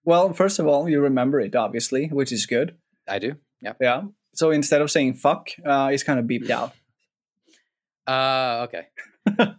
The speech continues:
Speaker 2: Well, I'm not keeping track or anything, but I think we've had, uh, six, uh, F-bombs over the course of the, uh, entire series. <laughs> And I,
Speaker 1: Okay,
Speaker 2: I,
Speaker 1: so I'm
Speaker 2: I
Speaker 1: adding to
Speaker 2: just
Speaker 1: the stats. Okay. I'm, I'm
Speaker 2: Yeah,
Speaker 1: proud.
Speaker 2: it's, hopefully it'll get to the point where I lose track, or maybe not. Anyways.
Speaker 1: <laughs>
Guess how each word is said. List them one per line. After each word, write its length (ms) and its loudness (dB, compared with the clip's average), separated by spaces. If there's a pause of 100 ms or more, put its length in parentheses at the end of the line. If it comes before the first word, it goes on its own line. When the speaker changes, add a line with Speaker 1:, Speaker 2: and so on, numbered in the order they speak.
Speaker 2:
Well, 100 0
I'm 80 0
not 140 -2
keeping 220 -4
track 240 -2
or 40 0
anything, 340 -2
but 100 -2
I 80 0
think 280 -4
we've 200 -4
had, 280 0
uh, 320 -2
six, 800 -4
uh, 260 -2
F-bombs 540 -4
over 120 -8
the 80 -6
course 300 -6
of 120 -10
the, 220 -6
uh, 120 -2
entire 380 -4
series. 480 -4
<laughs> 40 -6
And 120 -6
I, 180 -8 (760)
Speaker 1:
Okay, 240 2
Speaker 2:
I, 40 2
Speaker 1:
so 140 -2
I'm 60 4
Speaker 2:
I 40 4
Speaker 1:
adding 180 2
to 100 -2
Speaker 2:
just 140 -8
Speaker 1:
the 60 0
stats. 320 -4
Okay. 360 -4 (520)
I'm, 160 -8 (140)
I'm 80 -4
Speaker 2:
Yeah, 60 0
Speaker 1:
proud. 240 2
Speaker 2:
it's, 160 -6
hopefully 320 0
it'll 260 2
get 120 0
to 60 -4
the 60 -6
point 260 -2
where 140 0
I 40 -2
lose 200 -6
track, 240 -6 (120)
or 100 -8
maybe 260 -10
not. 240 -10 (120)
Anyways. 320 -4 (500)
Speaker 1:
<laughs> 80 -4